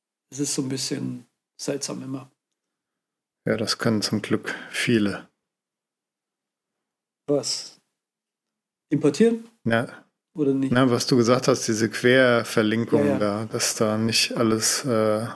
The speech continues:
Speaker 2: außer Rand und Band gerät.
Speaker 1: Ja, ja, da, aber du musst halt drauf vorbereitet sein. Also mir ist es zwei, dreimal passiert, wo ich nicht dran gedacht habe und dann so, „Ah,
Speaker 2: Hm.
Speaker 1: shit.“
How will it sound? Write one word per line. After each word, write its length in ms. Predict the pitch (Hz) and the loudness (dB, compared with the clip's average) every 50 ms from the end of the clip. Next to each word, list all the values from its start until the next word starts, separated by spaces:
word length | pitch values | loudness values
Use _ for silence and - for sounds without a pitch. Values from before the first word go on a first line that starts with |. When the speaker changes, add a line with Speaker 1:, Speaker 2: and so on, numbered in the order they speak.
| - _ _ _ _ _ _ - | -14 _ _ _ _ _ _ 0
Speaker 2:
außer 400 | 143 135 135 117 127 120 113 110 | 2 4 4 6 6 6 6 6
Rand 220 | 120 139 151 147 | 6 4 4 4
und 180 | 156 135 120 104 | 2 2 4 4
Band 240 | 123 117 120 120 123 | 2 2 0 0 -2
gerät. 960 | - 120 117 110 113 - - _ _ _ _ _ _ - 110 107 107 - - - | -2 -2 0 -2 -2 -6 -12 _ _ _ _ _ _ -2 0 0 0 -2 -4 2
Speaker 1:
Ja, 160 | - 151 165 202 | 4 6 8 8
ja, 140 | 233 214 | 8 6
da, 160 | 160 151 147 147 147 143 156 147 139 131 139 190 180 - - | 6 4 4 2 0 0 0 0 0 -2 -4 -8 -10 -10 -6
aber 140 | 190 160 170 | -2 2 4
du 60 | 170 | 6
musst 200 | 175 180 180 - | 6 6 6 4
halt 140 | 160 143 - | 4 4 4
drauf 140 | 143 139 - | 2 2 4
vorbereitet 500 | - 196 180 175 160 147 139 139 143 139 | 4 4 4 4 2 2 0 0 -4 -6
sein. 160 | - 147 143 | -6 -6 -6
Also 200 | 143 139 135 147 | -6 -4 0 2
mir 220 | 147 156 165 175 | 4 4 4 4
ist 80 | 175 160 | 4 2
es 320 | 180 165 - - - - | 2 0 0 0 -2 -4
zwei, 220 | - - 160 147 151 | -2 0 2 2 4
dreimal 360 | 147 165 160 143 151 156 156 | 4 4 4 4 4 2 2
passiert, 600 | 156 160 147 - - 165 165 185 190 190 - - | 2 0 0 0 0 2 4 4 4 2 2 4
wo 80 | 165 160 | 4 4
ich 100 | 156 156 | 6 4
nicht 240 | 156 165 - - | 2 0 0 0
dran 160 | 160 156 156 151 | -2 0 0 0
gedacht 260 | 151 147 143 - - | -2 -2 -4 -4 -4
habe 120 | 156 143 | -4 -2
und 80 | 151 151 | 0 0
dann 100 | 151 139 | 0 0
so, 120 | 156 165 - | -2 -2 -2
„Ah, 720 | 156 139 139 151 160 165 165 151 143 147 147 - 151 - | -2 -2 -4 -4 -6 -6 -6 -6 -6 -8 -10 -10 -10 -4
Speaker 2:
Hm. 280 | - 135 131 127 117 104 - | 0 2 2 2 2 0 -6
Speaker 1:
shit.“ 1080 | - - - - - - - - - - - 156 - - - - - - - - | -10 -10 -10 -10 -8 -8 -8 -6 -6 -4 -2 -4 -4 -4 -6 -12 -12 -12 -14 -16